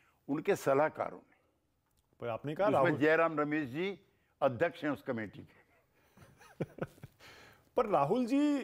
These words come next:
Speaker 2: इतने इनोसेंट, इतने नाइव थोड़े हैं, त्यागी जी, कि उनके सलाहकार वो कहेंगे और वो मीटिंग में कहेंगे
Speaker 1: देखिए,
Speaker 2: कि
Speaker 1: नेता
Speaker 2: "हम नीतीश जी को नहीं
Speaker 1: बिल-,
Speaker 2: बनाएंगे,
Speaker 1: बिल्कुल
Speaker 2: ममता जी
Speaker 1: सही
Speaker 2: से
Speaker 1: बात
Speaker 2: पूछें।"
Speaker 1: है। नेता को भी आंकलन करते रहना चाहिए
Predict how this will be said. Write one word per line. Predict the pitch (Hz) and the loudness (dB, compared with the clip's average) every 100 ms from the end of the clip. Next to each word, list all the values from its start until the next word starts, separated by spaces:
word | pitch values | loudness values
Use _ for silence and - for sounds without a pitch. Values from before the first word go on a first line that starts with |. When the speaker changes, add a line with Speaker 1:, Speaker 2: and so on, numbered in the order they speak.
| - _ - | -8 _ -8
Speaker 2:
इतने | - 220 277 202 - _ - 156 | -2 0 0 -2 -14 _ -4 0
इनोसेंट, | 196 - 254 196 | 2 4 4 2
इतने | - 220 254 226 | -2 -2 -2 -2
नाइव | 165 156 226 214 - | 0 2 2 0 2
थोड़े | 233 | 2
हैं, | 254 190 147 113 - - | 2 0 -4 -6 -6 0
त्यागी | 135 131 | 0 0
जी, | 123 | -2
कि | 123 | -2
उनके | 143 143 165 | -2 0 0
सलाहकार | 147 147 165 170 | 4 4 4 4
वो | 170 | 4
कहेंगे | 151 131 160 175 | 0 -2 0 2
और | 170 165 | 4 4
वो | 175 170 - - 131 | 2 0 -4 -8 -2
मीटिंग | 156 180 180 | 0 0 0
में | 170 | 2
कहेंगे | 160 151 175 | 2 2 2
Speaker 1:
देखिए, | 165 185 | 4 2
Speaker 2:
कि | |
Speaker 1:
नेता | 151 147 - 180 | 4 2 2 0
Speaker 2:
"हम | |
नीतीश | 175 185 160 | 0 -2 0
जी | 180 | 0
को | 170 | 0
नहीं | 165 208 | 0 2
Speaker 1:
बिल-, | 196 | 2
Speaker 2:
बनाएंगे, | 190 190 | 2 2
Speaker 1:
बिल्कुल | 175 156 | 2 2
Speaker 2:
ममता | 147 151 | 2 0
जी | |
Speaker 1:
सही | 147 | 2
Speaker 2:
से | 139 | 4
Speaker 1:
बात | 139 139 | 4 4
Speaker 2:
पूछें।" | 151 160 | 0 -4
Speaker 1:
है। | |
नेता | 127 131 - 196 | -2 -2 0 -2
को | 196 147 135 | -2 -6 -6
भी | 156 175 175 - _ _ _ _ 123 | -6 -8 -10 -14 _ _ _ _ 2
आंकलन | 127 127 - 151 160 | 2 0 -2 -2 -2
करते | - 120 110 175 | 0 0 0 -2
रहना | 165 131 131 123 | 0 0 -2 -4
चाहिए | - 117 117 127 156 | -6 -2 2 2 0